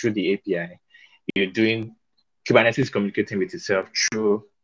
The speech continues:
the Kubernetes A P I. And that's one of the real beauties of Kubernetes that is not being spoken so much about. So, um, yeah, extending Kubernetes. What does, what do I mean when I say extending Kubernetes? Um, majorly what it means is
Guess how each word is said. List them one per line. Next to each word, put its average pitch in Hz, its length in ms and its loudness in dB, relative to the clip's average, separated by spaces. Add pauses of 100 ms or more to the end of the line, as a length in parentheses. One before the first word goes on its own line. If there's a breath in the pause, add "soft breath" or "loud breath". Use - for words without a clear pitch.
(100)
the 95 100 -10
Kubernetes 90 540 -2
A 87 60 -4
P 87 220 -8
I. 85 120 -6 (360 loud breath)
And 95 120 2
that's 110 240 6
one 104 140 2
of 92 140 -2
the 87 140 -6 (120)
real 101 200 4
beauties 92 420 -6
of 85 100 0
Kubernetes 90 560 -4
that 90 140 0
is 87 120 -2
not 95 300 -6
being 95 160 -4
spoken - 480 0
so - 160 -6
much 90 300 -8
about. 87 340 -6 (1200)
So, 120 440 6
um, 113 440 6 (100)
yeah, 135 220 6 (100)
extending 127 400 4
Kubernetes. 101 560 -2
What 135 240 6
does, 92 420 -2 (300 soft breath)
what 143 160 8
do 120 100 8
I 110 120 4
mean 104 160 0
when 104 160 -2
I 90 80 -4
say 92 420 2
extending 92 560 -2
Kubernetes? 90 920 -6
Um, 95 440 2 (840)
majorly 139 640 6
what 120 200 6
it 107 60 -6
means 98 220 -2
is - 80 -8